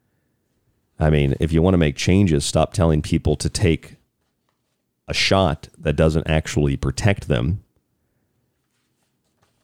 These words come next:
Here's what the C D C is going to do.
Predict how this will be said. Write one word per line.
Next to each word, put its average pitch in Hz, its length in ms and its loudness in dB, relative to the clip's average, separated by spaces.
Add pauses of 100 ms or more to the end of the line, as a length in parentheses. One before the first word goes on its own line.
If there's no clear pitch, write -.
(420)
Here's 127 260 2
what 110 180 2
the 87 80 -4
C 90 200 0
D 82 140 2
C 78 420 2
is 98 140 -2
going 78 240 2
to 95 120 2
do. 101 340 2